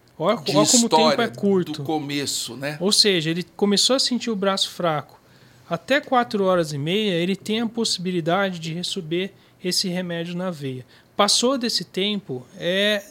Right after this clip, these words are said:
Speaker 1: discutível se vale a pena ou não ele receber esse medicamento. É provável que esse, essa janela mude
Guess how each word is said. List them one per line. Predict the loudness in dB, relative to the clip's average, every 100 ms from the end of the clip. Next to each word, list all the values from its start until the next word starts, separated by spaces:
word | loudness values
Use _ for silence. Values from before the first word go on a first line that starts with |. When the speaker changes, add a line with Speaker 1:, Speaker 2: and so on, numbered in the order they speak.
| -4
Speaker 1:
discutível | -2 0 -4 -6 -4 -4 -2 -2
se | -2
vale | -4 0 2 2
a | -2
pena | -4 -4 -4 -4 -8 _ _ _
ou | -6 -2
não | 0 0 0
ele | -2
receber | -2 -2 -4 -4 -6 -6 -6 -6
esse | -4 -4
medicamento. | -6 -8 -8 -8 -8 -12 -18 -20 -20 -20 -20 _ _
É | -4
provável | 0 0 2 2 2 0 -4
que | -4
esse, | -2 -2 -2 -4
essa | -2 -2
janela | -2 -4 -2 0 0 0
mude | 0 0 0 2 0 -2 -6